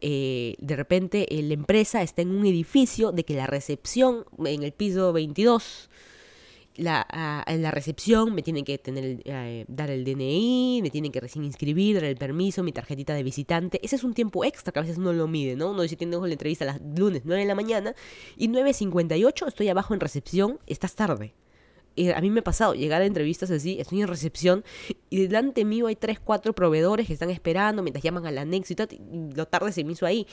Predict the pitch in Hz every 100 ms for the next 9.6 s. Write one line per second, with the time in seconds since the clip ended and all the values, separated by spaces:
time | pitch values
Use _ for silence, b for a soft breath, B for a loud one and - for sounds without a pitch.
0 | B - 147 185 190 190 202 185 202 196
1 | 170 - b b b 185 165 151 151 -
2 | 175 143 135 147 131 131 - 165 156 165
3 | 190 220 196 220 147 175 147 - 160 151
4 | 147 - 156 139 - 202 180 165 160 143
5 | 147 143 160 160 - 127 143 147 170 185
6 | - 156 143 175 - 185 175 180 160 175
7 | 160 - 185 - 107 - - 135 127 143
8 | 139 - B B B 185 190 139 - 175
9 | 175 165 175 175 180